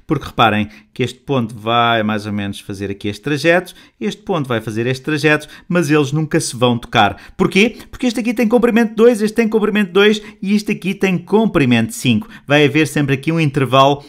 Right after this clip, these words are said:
entre estes dois pontos. Eles nunca se vão tocar. Portanto, vai ser impossível criar um triângulo de lados de comprimento dois, dois e cinco. Vamos escrever aqui. Este caso aqui é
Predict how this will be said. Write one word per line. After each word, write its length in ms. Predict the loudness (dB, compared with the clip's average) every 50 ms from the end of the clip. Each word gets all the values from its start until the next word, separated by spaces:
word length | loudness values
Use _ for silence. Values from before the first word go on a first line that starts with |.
| -14 _ -2
entre 360 | 0 0 0 0 0 0 2
estes 220 | 0 0 -2 -2
dois 180 | -2 -2 -2 -2
pontos. 280 | -2 -4 -4 -4 -2
Eles 220 | -2 -2 -2 0 2
nunca 320 | 2 4 4 2 2 -2 -4
se 80 | -4
vão 140 | -4 -4 -4
tocar. 340 | -6 -6 -4 -4 -4 -4 -6 -14 -20 -16 -10
Portanto, 360 | -4 0 2 2 2 0 -4 -12 -12 -6 -2
vai 140 | -2 -2
ser 260 | -2 -2 0 0 0 0
impossível 640 | 0 -2 -4 -6 -6 -2 -2 0 2 2 0 0 -2 -8 -20 _ -4
criar 460 | -2 0 2 2 4 4 4 4 2
um 120 | 0 -2
triângulo 600 | -4 -4 -2 0 2 2 2 2 0 0 -2 -2 -4 -10 _ -10
de 120 | -2 0
lados 520 | 2 4 6 6 6 6 2 -2 -10 -12 _ _
de 100 | -8 -6
comprimento 640 | -2 -2 0 0 0 0 2 2 2 0 -2 -4 -6 -2
dois, 500 | 2 4 6 6 6 4 0 -4 -12 _ _ -10
dois 480 | -2 2 4 4 4 4 2 -2 -8 _ _ -10
e 100 | -6 -6
cinco. 440 | -6 -6 -6 -8 -8 -8 -10 -10 -16 _ -20 _ -8
Vamos 160 | -8 -8 -8
escrever 300 | -10 -10 -4 -2 0 0
aqui. 260 | -2 -4 -12 -16 -18 _ _ _ _ -6
Este 200 | -6 -6 -6 -4
caso 220 | -2 -2 -2 -2
aqui 460 | -4 -6 -6 -4 -4 -4 -6 -8 _ -8
é 280 | -6 -6 -6 -6 -8